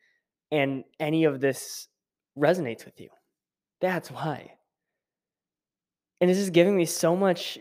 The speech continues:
creative energy and so much creative flow that I feel really good about it. I haven't went this hard and poured as much of my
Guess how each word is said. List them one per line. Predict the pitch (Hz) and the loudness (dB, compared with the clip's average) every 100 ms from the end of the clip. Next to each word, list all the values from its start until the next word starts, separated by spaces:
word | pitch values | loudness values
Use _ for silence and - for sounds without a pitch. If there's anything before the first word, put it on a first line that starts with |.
| 135 143 | -18 -10
creative | - 170 139 143 139 | -2 0 4 4 2
energy | - 127 135 123 | 0 -2 -2 -2
and | 120 123 | -4 -2
so | 160 | 0
much | 156 160 | 2 0
creative | - 135 131 123 | 0 4 4 2
flow | - - - 117 110 107 135 _ _ _ _ _ - | -6 -12 0 0 0 -4 -12 _ _ _ _ _ 0
that | 147 | 2
I | |
feel | 156 208 180 | 4 6 6
really | 165 151 | 8 8
good | 135 135 | 6 4
about | 117 101 | 4 -2
it. | 98 | 0
I | 135 | 2
haven't | 131 151 160 160 143 - - - _ - | 4 6 6 4 0 -8 -20 -20 _ -2
went | 143 151 151 | 4 6 6
this | 139 147 | 2 2
hard | - 127 139 | 6 6 6
and | 127 - - | 4 -6 -18
poured | - - 135 143 | -10 4 8 8
as | 131 120 | 6 4
much | 127 123 127 - - | 0 2 2 0 -2
of | 131 | -2
my | 123 117 117 | 0 -2 -2